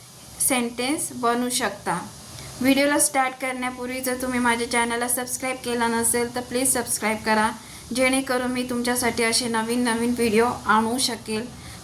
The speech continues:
तसेच जास्तीत जास्त लोकांपर्यंत शेअर करा. ज्यांना इंग्रजी शिकायची असेल तेही इंग्रजी शिकू शकतील.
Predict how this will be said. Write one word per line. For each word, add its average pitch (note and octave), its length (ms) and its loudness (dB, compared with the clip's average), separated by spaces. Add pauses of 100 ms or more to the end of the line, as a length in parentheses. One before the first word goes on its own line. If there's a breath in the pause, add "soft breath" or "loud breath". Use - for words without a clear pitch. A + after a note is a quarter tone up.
तसेच C#4 320 2
जास्तीत C4+ 480 0
जास्त C4 420 -2
लोकांपर्यंत A3+ 840 -2
शेअर A#3 280 2
करा. G3+ 280 2 (680 loud breath)
ज्यांना A#3+ 300 2
इंग्रजी B3 400 -2
शिकायची A#3 500 -2
असेल C4+ 380 0
तेही A#3+ 180 2
इंग्रजी A3+ 580 -2 (100)
शिकू A#3+ 360 0
शकतील. G3+ 480 0